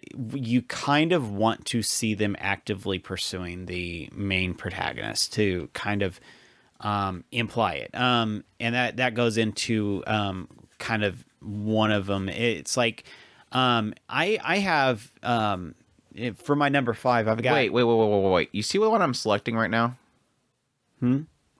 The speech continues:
Speaker 2: You
Speaker 1: Yes.
Speaker 2: didn't, you didn't miss that, okay? I'm, I'm just making sure you didn't
Speaker 1: No.
Speaker 2: miss it. Okay,
Speaker 1: Yeah.
Speaker 2: I thought you were,
Speaker 1: It's
Speaker 2: okay.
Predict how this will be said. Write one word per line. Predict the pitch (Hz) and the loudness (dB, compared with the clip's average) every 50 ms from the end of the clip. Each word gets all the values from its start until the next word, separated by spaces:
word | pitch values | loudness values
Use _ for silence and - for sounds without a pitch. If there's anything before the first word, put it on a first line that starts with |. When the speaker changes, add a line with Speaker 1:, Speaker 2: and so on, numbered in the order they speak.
| _ _ | _ _
Speaker 2:
You | - 123 | -2 0
Speaker 1:
Yes. | 156 175 - | 2 2 0
Speaker 2:
didn't, | 120 95 - - _ | -2 -4 -8 -6 _
you | 107 117 | 0 2
didn't | 131 113 104 | 2 2 2
miss | 101 90 85 | 0 0 0
that, | - - 73 67 | -2 -2 -4 -2
okay? | - - 80 82 | -2 -2 -2 0
I'm, | 85 87 - | -2 -2 -4
I'm | - 101 | -4 -4
just | 104 107 - | -4 -2 -2
making | 151 135 135 | -2 -2 -2
sure | - 143 131 | -2 0 0
you | 107 | 0
didn't | 95 90 | 0 0
Speaker 1:
No. | 95 | 0
Speaker 2:
miss | 101 95 - - | 0 0 -2 -4
it. | 67 - - _ _ - | -6 -8 -10 _ _ -4
Okay, | 101 98 123 | -2 -2 0
Speaker 1:
Yeah. | 107 131 - 107 | -2 0 0 0
Speaker 2:
I | 113 | -2
thought | 110 151 135 110 | 0 -2 -2 0
you | 110 104 | 0 0
were, | 104 95 95 | 0 0 0
Speaker 1:
It's | 95 101 - | -2 0 0
Speaker 2:
okay. | 101 - 127 | 0 2 2